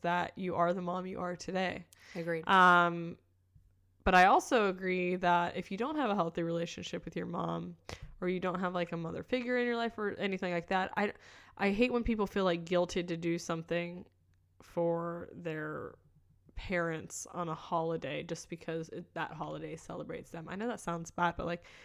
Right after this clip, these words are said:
Speaker 1: not everyone has a great relationship with their parents. And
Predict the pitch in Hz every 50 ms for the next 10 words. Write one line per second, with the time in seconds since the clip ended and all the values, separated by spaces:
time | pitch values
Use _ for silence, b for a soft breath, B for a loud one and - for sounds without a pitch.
0 | B B B B B 202 208 175 175 202 208 202 190 190 196 185 185 185 170 -
1 | 170 160 180 170 170 170 - - 170 - - 175 165 165 - 175 170 170 175 170
2 | 175 - - - - 180 175 175 170 165 160 -